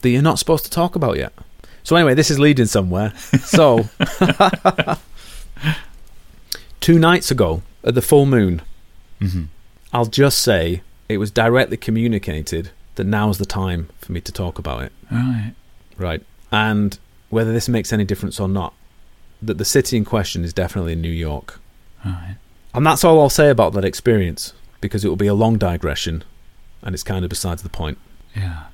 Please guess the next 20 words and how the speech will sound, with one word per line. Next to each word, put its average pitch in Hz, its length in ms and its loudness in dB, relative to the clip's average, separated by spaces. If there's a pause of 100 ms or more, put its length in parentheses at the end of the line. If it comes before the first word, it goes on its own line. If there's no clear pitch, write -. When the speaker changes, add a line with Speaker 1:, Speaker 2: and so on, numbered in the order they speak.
(200)
Speaker 2:
But 110 120 -2
I'm 113 80 2
getting 107 460 0 (300)
the 107 100 -4
sense - 380 -2
that - 120 -6
you 101 120 0
don't 98 300 -2
expect - 720 -6 (360)
anything's 98 500 -4
gonna 92 240 -4
happen - 400 -6 (460)
<laughs> - 440 -14
specifically - 560 0
Speaker 1:
No, 143 320 6
Speaker 2:
in 101 100 2
Speaker 1:
uh, 156 120 4
Speaker 2:
New 98 100 4
Speaker 1:
well, 180 140 8
Speaker 2:
York. 92 380 -2